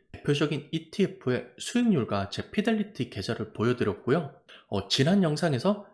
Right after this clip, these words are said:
제가 어떤 식으로 계획을 잡았는지, 마음을 다잡았는지 또한 공유해 드렸습니다.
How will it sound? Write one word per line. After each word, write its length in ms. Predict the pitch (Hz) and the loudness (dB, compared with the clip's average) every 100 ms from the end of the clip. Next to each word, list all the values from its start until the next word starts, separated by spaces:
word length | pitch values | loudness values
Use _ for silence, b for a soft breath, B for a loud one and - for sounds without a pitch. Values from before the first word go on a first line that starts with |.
| _ | _
제가 400 | - - 117 - | -8 -4 -4 -4
어떤 360 | - - - 233 | -4 -2 2 2
식으로 440 | 220 - 175 120 - | 2 -2 0 -2 -2
계획을 380 | 98 110 127 | -2 -2 -2
잡았는지, 760 | - 107 131 123 101 120 113 B B - | -4 -2 0 0 -2 -2 -2 B B -6
마음을 520 | 98 90 113 135 135 | -2 -2 0 -2 -2
다잡았는지 840 | - 95 123 113 104 107 208 214 - _ | -6 -4 -2 -2 -2 2 0 0 -10 _
또한 380 | - 123 170 180 - | -8 -4 -2 -4 -10
공유해 520 | - 107 120 170 170 | -6 -2 0 2 0
드렸습니다. 760 | - 110 107 104 95 104 98 - | 0 -4 -2 -4 0 0 -2 -6